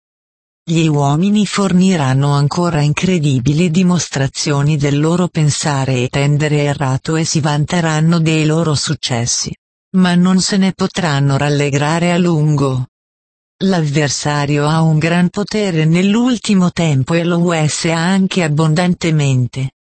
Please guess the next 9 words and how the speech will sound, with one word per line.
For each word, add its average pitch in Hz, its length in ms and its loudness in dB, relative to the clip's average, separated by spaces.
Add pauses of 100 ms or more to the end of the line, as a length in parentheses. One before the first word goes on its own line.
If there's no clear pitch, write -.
(120)
ma 160 160 0
gli 160 180 2
uomini 139 560 2
non 165 220 4
dovrebbero 170 720 0
necessariamente 151 1300 0
cadere 170 580 -2
a 151 60 0
lui, 220 400 0